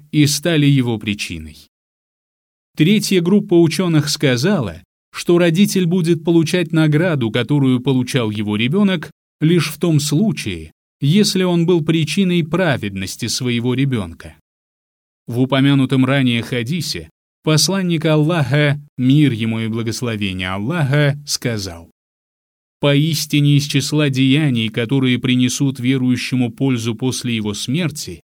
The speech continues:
после чего он сказал, перечисляя эти дела, «праведный сын,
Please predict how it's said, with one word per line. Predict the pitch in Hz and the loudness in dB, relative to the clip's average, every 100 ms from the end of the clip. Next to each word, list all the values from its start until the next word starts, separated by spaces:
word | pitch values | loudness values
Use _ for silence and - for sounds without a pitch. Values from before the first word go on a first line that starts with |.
| _ _ _ _ | _ _ _ _
после | - 175 165 175 | -2 0 0 0
чего | 151 175 180 | 2 2 2
он | 170 | 2
сказал, | 151 - 160 143 180 139 | 0 0 2 2 0 0
перечисляя | 135 131 127 139 - 143 127 120 | 0 0 0 -2 0 0 0 -2
эти | 131 120 104 104 | -2 -4 -4 -6
дела, | 107 110 165 175 156 - _ _ _ _ | -6 -4 -2 -2 -4 -14 _ _ _ _
«праведный | 165 175 160 139 127 117 | 0 2 4 2 2 0
сын, | - - 196 180 | 0 2 2 2